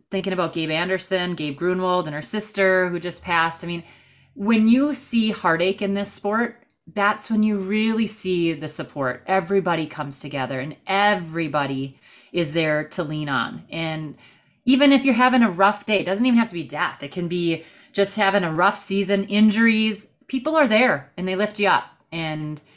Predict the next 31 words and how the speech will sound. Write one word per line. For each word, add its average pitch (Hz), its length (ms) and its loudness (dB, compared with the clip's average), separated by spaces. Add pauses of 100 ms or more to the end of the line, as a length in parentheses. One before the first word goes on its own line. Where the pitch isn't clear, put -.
(160)
it's 196 180 0
pretty 247 200 2
special. 156 540 -2
I 170 100 -4
just 208 240 -6
have 175 160 -2
loved 151 320 -2
it. 120 180 -12 (280)
I - 20 -14
mean, 175 140 -4
I 185 40 0
really 208 240 0
can't 202 280 -4
say 175 180 -4
much 165 480 -4 (440)
bad 180 240 4
about 170 320 2
it. 247 180 0
I 202 80 -2
think 196 240 -2
we 196 100 0
can 185 220 -2
be 180 160 2
a 170 60 2
little 165 220 0
more 160 200 -2
inclusive 220 540 -2
and 170 120 -2
to 160 60 -6
try 165 300 0
to, 147 240 -2